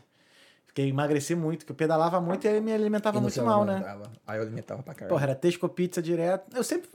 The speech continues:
Speaker 1: é. Ah, eu da-, vacilei pra caramba e fiquei doente.
Speaker 2: Aham.
Speaker 1: Aí depois consegui recuperar e pá, e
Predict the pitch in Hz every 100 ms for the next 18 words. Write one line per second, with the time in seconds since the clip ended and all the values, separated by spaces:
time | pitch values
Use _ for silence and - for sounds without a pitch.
0 | 277 262 240 - - - - - - -
1 | - - - 156 143 - - - - -
2 | _ _ - 160 165 180 170 - - 127
3 | 156 147 151 - 170 156 170 160 135 139
4 | 151 - 160 156 113 98 - - - 110
5 | 107 - 120 107 110 110 120 120 - 120
6 | 120 147 - 127 123 123 127 131 117 120
7 | 127 117 113 127 123